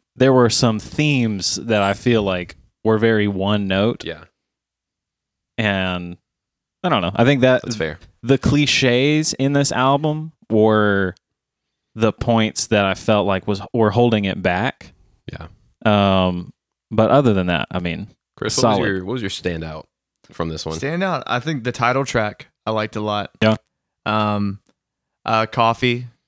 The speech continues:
Speaker 3: for sure, and then the, the last one. What was it called?
Speaker 2: Windows Down?
Speaker 3: Yeah,
Speaker 1: Windows
Speaker 2: Yeah,
Speaker 1: Down.
Speaker 2: yeah, yeah. <clears throat>
Speaker 1: There's
Speaker 2: Yeah,
Speaker 1: a
Speaker 2: those are all
Speaker 1: raven
Speaker 2: real
Speaker 1: at my
Speaker 2: good.
Speaker 1: window.
Speaker 3: Yeah, I
Speaker 2: Those are real, real good.
Speaker 3: They did start to blend together, but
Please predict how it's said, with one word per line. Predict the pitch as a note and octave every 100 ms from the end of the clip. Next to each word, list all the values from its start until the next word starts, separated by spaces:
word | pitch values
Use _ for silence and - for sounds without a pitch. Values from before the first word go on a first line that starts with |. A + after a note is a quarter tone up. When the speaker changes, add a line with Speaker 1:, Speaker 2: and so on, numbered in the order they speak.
| _
Speaker 3:
for | -
sure, | A2 A2+ A2 G#2
and | A2+
then | A#2 A2
the, | G#2 G#2 G2
the | G#2+
last | G#2+ A2 -
one. | G#2 G2+ - -
What | G#2+ G#2+
was | G#2+
it | A2
called? | A#2 A#2
Speaker 2:
Windows | A2+ F2+ F2+
Down? | F#2+ G2+
Speaker 3:
Yeah, | A2
Speaker 1:
Windows | G#2 G#2+ F#2
Speaker 2:
Yeah, |
Speaker 1:
Down. | A2+ A2+
Speaker 2:
yeah, | D#2 - _ _ _ _ -
yeah. | C3 G#2+
<clears throat> | - - - - _ _ _
Speaker 1:
There's | A2+ D#2+
Speaker 2:
Yeah, | G2
Speaker 1:
a |
Speaker 2:
those | G#2
are |
all |
Speaker 1:
raven | G#2+ G#2
Speaker 2:
real | G2
Speaker 1:
at |
my | G2
Speaker 2:
good. | E2
Speaker 1:
window. | G#2 F#2+
Speaker 3:
Yeah, | B2+ G#2+ G#2 -
I | C3+ D3+ - - -
Speaker 2:
Those | F2+
are | F2+
real, | F2 F#2+ F#2+
real | F#2 F#2
good. | B2+
Speaker 3:
They | C#3
did | C3 F3+ E3
start | - F3+ F3
to | D#3+
blend | C#3+ D#3 D#3+
together, | C#3+ C#3+ E3 F3+ -
but | A#2+ C3 A2+